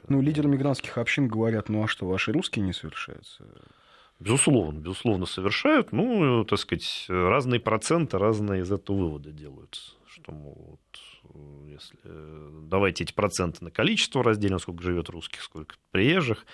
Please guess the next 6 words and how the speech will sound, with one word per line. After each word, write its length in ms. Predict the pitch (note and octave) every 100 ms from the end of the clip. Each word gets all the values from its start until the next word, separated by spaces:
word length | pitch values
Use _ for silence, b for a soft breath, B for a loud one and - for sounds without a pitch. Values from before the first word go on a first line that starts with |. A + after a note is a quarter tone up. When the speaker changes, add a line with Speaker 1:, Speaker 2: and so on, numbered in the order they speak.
| B
Speaker 2:
сколько, 340 | - F#2 - -
сколько, 320 | - - _
кто 180 | - G2
какие 320 | - - F#2
преступления 540 | - - F2+ E3+ G3
совершает. 420 | - B2 - G#2+